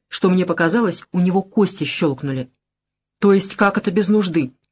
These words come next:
Да ты, парень, просто кощунствуешь. Человечеству, народу не нужны новые знания? Ах, Косте Барбину, матросу с советского теплохода «Родина», они не нужны. А он,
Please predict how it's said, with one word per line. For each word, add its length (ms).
Да 140
ты, 140
парень, 320
просто 280
кощунствуешь. 800
Человечеству, 920
народу 540
не 160
нужны 340
новые 320
знания? 540
Ах, 420
Косте 440
Барбину, 640
матросу 500
с 60
советского 560
теплохода 560
«Родина», 460
они 280
не 100
нужны. 500
А 160
он, 320